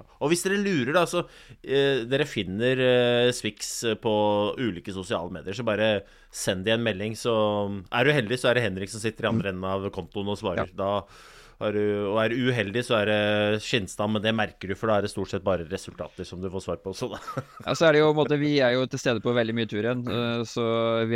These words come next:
Speaker 2: er jo til stede på hele Vasshoppsvekka, vi er til stede på, vi har vært til stede på de turene som har vært frem til nå med Furesjøen rundt Skirimaraton, eh, og til helga er det jo Hafjell Skimaraton, så, og alle sånne smøretips finner dere jo på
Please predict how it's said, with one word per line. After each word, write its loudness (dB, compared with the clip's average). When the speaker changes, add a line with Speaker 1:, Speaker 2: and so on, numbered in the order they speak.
Speaker 2:
er 4
jo 2
til -4
stede 0
på -4
hele 0
Vasshoppsvekka, -2
vi 0
er -4
til -6
stede 0
på, 0
vi 0
har 6
vært 0
til -10
stede 2
på -8
de 2
turene -2
som -2
har 0
vært -12
frem -2
til -6
nå -4
med -2
Furesjøen 0
rundt -2
Skirimaraton, -2
eh, 0
og -2
til -2
helga 0
er 2
det 0
jo -2
Hafjell -2
Skimaraton, -2
så, -2
og -4
alle 4
sånne -2
smøretips -2
finner 0
dere 0
jo -4
på 0